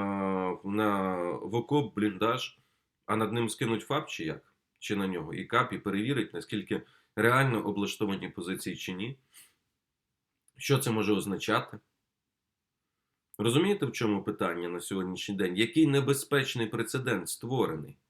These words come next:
Хтось думає, що на війні все має бути ідеально.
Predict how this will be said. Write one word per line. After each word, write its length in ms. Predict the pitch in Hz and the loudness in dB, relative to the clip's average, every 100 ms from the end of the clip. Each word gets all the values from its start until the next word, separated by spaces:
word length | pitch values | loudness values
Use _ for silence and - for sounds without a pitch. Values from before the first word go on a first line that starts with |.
| _ _ _ _ _ _ _ _ _ _ _ _ _ | _ _ _ _ _ _ _ _ _ _ _ _ _
Хтось 380 | - 165 196 | 2 4 4
думає, 340 | - 180 170 151 | 4 4 6 4
що 180 | - 147 | 2 2
на 140 | 143 | 2
війні 280 | 143 160 190 | 2 0 0
все 200 | - 147 | 0 2
має 220 | 156 147 | 2 2
бути 300 | 139 139 120 | 2 0 -2
ідеально. 500 | 131 135 147 135 82 | 0 2 4 4 0